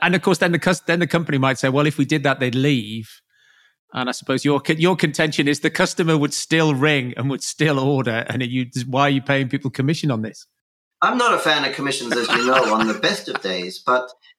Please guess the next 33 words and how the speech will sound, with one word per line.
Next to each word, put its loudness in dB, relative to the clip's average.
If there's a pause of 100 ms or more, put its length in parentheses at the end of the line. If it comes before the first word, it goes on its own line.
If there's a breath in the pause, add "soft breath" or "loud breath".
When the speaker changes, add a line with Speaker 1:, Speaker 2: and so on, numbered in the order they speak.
(140)
Speaker 2:
if -2
you're 2
gonna -2
couple, -2
if -6
you're -6
gonna 0
couple -2
commissions -6
to -12
something, -6
presumably 0
it -2
should -6
be 0
the -2
acquisition -2
Speaker 1:
Mm-hmm. -8
Speaker 2:
of -6
new 0
business, -14 (280 soft breath)
not -2
the -12
pr-, -8
not -2
clipping -4
the -6
ticket -10
on, 0 (640)
you -2
know, 2
annuity -2
style -2